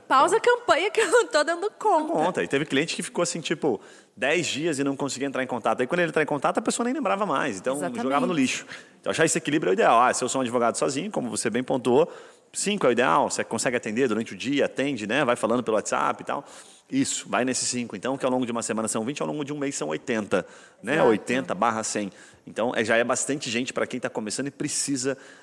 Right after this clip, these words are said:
Speaker 2: de networking. Sabe o que que é legal nisso? Legal assim, que se você pega um advogado novo, recém-formado, é, tem o caso da minha irmã, por exemplo, se eu perguntasse pra ela, né?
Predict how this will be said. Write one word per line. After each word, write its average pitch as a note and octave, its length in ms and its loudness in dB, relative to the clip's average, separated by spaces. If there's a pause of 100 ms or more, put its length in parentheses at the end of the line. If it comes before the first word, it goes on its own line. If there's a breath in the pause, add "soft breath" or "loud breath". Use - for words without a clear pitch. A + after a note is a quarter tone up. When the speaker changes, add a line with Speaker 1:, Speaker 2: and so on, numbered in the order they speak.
Speaker 2:
de A#2+ 100 -6
networking. A2+ 640 0
Sabe - 160 -4
o - 40 -12
que A#3+ 40 -6
que - 100 0
é D3 40 4
legal A2 260 2
nisso? C3 260 -2 (720)
Legal G#2 220 2
assim, A2 220 -2
que - 100 -8
se - 80 -6
você A2+ 220 -4
pega C3 180 -2
um A#2+ 60 -2
advogado G2 440 0
novo, F2 380 0 (260)
recém-formado, F#2+ 680 -6 (480 loud breath)
é, E2+ 280 -4
tem G#2+ 120 -6
o F#2 40 -6
caso G2 180 -2
da G2+ 60 -2
minha G2 100 -2
irmã, F#2+ 140 0
por F2 160 -6
exemplo, G2 300 -6
se - 100 -8
eu G#2+ 60 -6
perguntasse A#2+ 480 -4
pra G#2 180 0
ela, D#2+ 220 -2 (160)
né? A2+ 180 -10